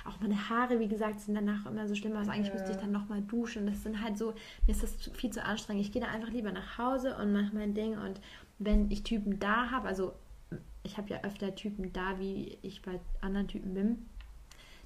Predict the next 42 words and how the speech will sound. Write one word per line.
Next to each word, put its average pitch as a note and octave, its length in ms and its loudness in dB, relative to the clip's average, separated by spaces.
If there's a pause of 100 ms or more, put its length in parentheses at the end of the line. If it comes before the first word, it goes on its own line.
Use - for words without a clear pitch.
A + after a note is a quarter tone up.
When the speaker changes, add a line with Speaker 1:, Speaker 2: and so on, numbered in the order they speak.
Speaker 1:
dann G3 220 4
la-, G3+ 300 2
ähm, F#3+ 680 -2
sag G3+ 200 2
ich G3+ 120 0
auch G3 140 -6
nie, F#3+ 520 0
dass G3 220 -8
die G3+ 120 -4
da G3 200 -6
schlafen G#3+ 360 -2
können. A3 600 6 (240)
<laughs> B3 220 8
Also B3 260 10 (400)
die, B3+ 160 10 (160)
die, A3 260 4
selbst A#3+ 280 8
wenn A#3 140 8
die G#3 80 2
bis G3+ 280 2
zwei G#3+ 320 2
Uhr G#3 80 4
nachts G3+ 320 2
noch G3+ 140 -2
da G3 300 2
sind, F#3 240 0
dann F3+ 120 0
Speaker 2:
Schmeißt F3+ 340 2
du F3 40 -4
sie E3+ 80 -4
noch E3 180 -4
raus? F#3 200 0
Speaker 1:
ich - 100 -4
bie-, A#3+ 180 8
ich A3 140 4
biete B3+ 300 8
das A3 260 8
denen A3+ 360 6
nicht D4+ 360 2
an, A#3 340 8
weil A3+ 240 4
ich, A3+ 200 2